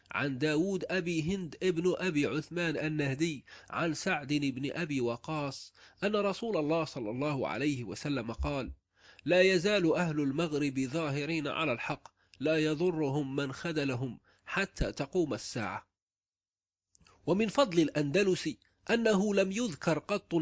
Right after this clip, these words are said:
أحد على منابرها من السلف إلا بخير، وما زالت الولاة بالأندلس تليها من قبل بني أمية أو من قبل من يقيمونه بالقيروان أو بمصر، فلما اضطرب أمرهم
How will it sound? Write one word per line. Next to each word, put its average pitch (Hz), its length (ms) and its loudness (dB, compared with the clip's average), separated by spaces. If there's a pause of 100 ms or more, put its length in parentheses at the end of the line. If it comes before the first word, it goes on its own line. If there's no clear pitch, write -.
(160)
أحد 156 460 2
على 151 380 2
منابرها 147 760 0
من 147 180 -2
السلف 147 500 -4
إلا 160 380 -2
بخير، 110 480 -6 (420)
وما 135 280 0
زالت 151 460 2
الولاة 143 520 2
بالأندلس 131 720 -2
تليها 156 640 0
من 151 220 -2
قبل 143 420 -2
بني 156 360 0
أمية 143 440 0 (280)
أو 175 160 2
من 170 180 2
قبل 160 500 0
من 180 180 0
يقيمونه 143 920 -2
بالقيروان 147 880 -2 (100)
أو 170 140 0
بمصر، 127 380 -4 (500)
فلما 220 360 0
اضطرب 151 540 0
أمرهم 139 680 -2